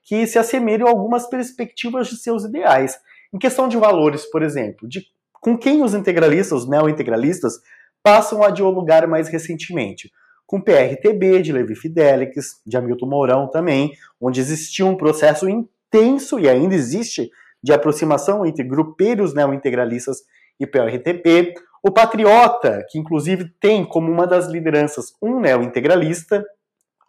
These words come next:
ou mesmo em torno do anticomunismo, que a gente pode ver aqui quase como um sinônimo do imaginário político do antipetismo,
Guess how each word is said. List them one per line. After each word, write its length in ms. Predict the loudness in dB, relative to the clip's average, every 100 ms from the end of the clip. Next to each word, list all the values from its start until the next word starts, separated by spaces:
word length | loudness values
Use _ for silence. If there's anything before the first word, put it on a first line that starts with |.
| _ _
ou 180 | 4 4
mesmo 380 | 6 6 4 0
em 80 | -4
torno 500 | 0 2 2 -2 -4 -18 _
do 200 | -2 2
anticomunismo, 920 | 4 4 0 -2 -2 0 0 0 -2 -6
que 100 | -6
a 40 |
gente 220 | -6 -6
pode 280 | -2 -2 0
ver 160 | 0 0
aqui 320 | -2 -6 -6 _ _ _
quase 300 | 0 0 0
como 200 | -4 -4
um 100 | -4
sinônimo 880 | -8 -6 -4 2 4 4 2 -4 -8 _ _ -4
do 160 | 0
imaginário 640 | 2 2 0 0 2 2 2
político 420 | 0 -2 -2 -6
do 200 | -4 2
antipetismo, 1080 | 2 2 -2 -8 -8 -6 -2 -2 -2 -4 -6